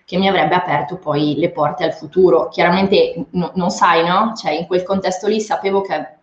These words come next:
sarei voluta uscire di casa per esplorare,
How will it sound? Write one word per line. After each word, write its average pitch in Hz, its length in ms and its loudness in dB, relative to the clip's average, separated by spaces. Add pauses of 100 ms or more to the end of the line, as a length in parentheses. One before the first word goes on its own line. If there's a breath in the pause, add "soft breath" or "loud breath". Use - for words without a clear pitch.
(160)
sarei 156 320 -4
voluta 170 320 2
uscire 170 340 -2
di - 120 -2
casa 160 580 2
per 160 140 -4
esplorare, 143 760 -4